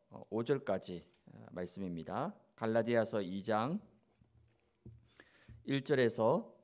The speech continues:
오 절까지, 어, 제가 대신, 어, 봉독해 드리도록 하겠습니다. "십사 년 후에 내가 바나바와 함께 디도를 데리고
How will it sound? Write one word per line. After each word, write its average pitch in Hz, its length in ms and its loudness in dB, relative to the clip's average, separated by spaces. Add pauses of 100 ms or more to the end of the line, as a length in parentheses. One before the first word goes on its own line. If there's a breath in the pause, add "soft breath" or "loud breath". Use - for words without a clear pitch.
(140)
오 104 140 0
절까지, 107 680 0 (180)
어, - 220 -10
제가 95 220 -6
대신, 104 500 -4 (160)
어, - 240 -12
봉독해 104 540 -2
드리도록 90 420 -6
하겠습니다. 95 600 -8 (1500 soft breath)
"십사 - 360 2
년 143 140 4
후에 131 220 8
내가 120 240 6
바나바와 120 460 6
함께 107 420 0
디도를 113 340 2
데리고 98 600 0